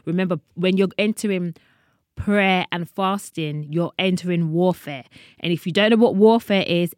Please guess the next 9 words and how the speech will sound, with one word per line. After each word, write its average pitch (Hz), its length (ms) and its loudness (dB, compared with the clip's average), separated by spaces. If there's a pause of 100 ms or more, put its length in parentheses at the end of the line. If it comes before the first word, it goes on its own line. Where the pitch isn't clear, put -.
again, 170 400 -2 (180)
go 180 240 4
and 202 260 4
research 190 680 -2
it. 123 180 -12 (180)
Research 180 1000 -2 (240)
before 170 340 -2
you 165 380 0 (460)
do 185 220 0